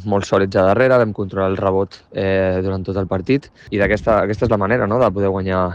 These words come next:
eh, els equips de dalt. Així que molt contents, i res, aviam si podem encaixar, eh, podem fer més victòries, seguir amb una dinàmica positiva, eh, mantenir una, una ratxa de, de victòries i poder mirar els equips de dalt. La setmana vinent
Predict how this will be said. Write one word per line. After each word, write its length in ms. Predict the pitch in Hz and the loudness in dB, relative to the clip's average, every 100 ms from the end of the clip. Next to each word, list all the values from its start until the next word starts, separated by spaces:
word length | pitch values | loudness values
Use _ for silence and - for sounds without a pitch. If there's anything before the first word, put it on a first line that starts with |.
| - - | -10 -8
eh, 340 | 92 92 90 95 | -6 -6 -8 -8
els 160 | 101 98 | -6 -4
equips 220 | 95 90 | -4 -4
de 80 | 90 | -2
dalt. 240 | 104 98 _ - | -2 -2 _ -16
Així 240 | 104 104 98 | -12 -6 0
que 160 | 101 95 90 87 87 - - | 2 4 4 0 -6 -12 -2
molt 200 | 101 101 | 2 4
contents, 540 | 101 110 135 156 - - _ _ 98 | 2 2 0 -2 -10 -20 _ _ -4
i 80 | |
res, 120 | 95 98 | 0 0
aviam 180 | 95 - | 0 -2
si 140 | 98 | 0
podem 220 | 101 98 | 2 2
encaixar, 720 | 95 98 95 95 95 90 87 - - | 0 -2 -2 0 2 2 -2 -10 -6
eh, 160 | 98 92 | -2 0
podem 240 | 98 98 | 0 0
fer 140 | 92 95 | 0 0
més 180 | 95 92 | 0 -2
victòries, 560 | 87 107 127 135 123 - | 0 2 4 2 2 -2
seguir 240 | 95 95 | 0 0
amb 100 | 95 | -2
una 100 | 98 | -2
dinàmica 360 | 95 95 92 95 | -2 -4 -4 -4
positiva, 560 | 92 90 110 123 143 139 - - | -4 -4 0 4 4 2 -6 -10
eh, 380 | 101 95 92 90 | -4 -2 -2 -4
mantenir 400 | 95 92 92 98 98 | -4 -4 -2 -2 -4
una, 400 | 95 92 92 - - - | -4 -4 -6 -12 -20 -10
una 180 | 104 98 | -2 0
ratxa 380 | 98 101 - 98 98 | 2 2 2 2 4
de, 400 | 95 92 92 - | 2 0 -4 -4
de 120 | 98 | -2
victòries 400 | 92 80 120 139 | -2 0 0 2
i 80 | 107 | 0
poder 240 | 95 92 | 0 -2
mirar 480 | 98 92 90 87 85 _ _ - _ - | 0 0 2 2 -2 _ _ -20 _ -6
els 160 | 101 95 | -4 -2
equips 260 | 92 85 | -4 -2
de 60 | 87 | -2
dalt. 340 | 85 85 - _ - 90 | -2 -4 -10 _ -14 -6
La 140 | 104 95 95 | -2 -2 -4
setmana 300 | 98 104 101 | -4 -2 -2
vinent 240 | 101 104 | 0 -2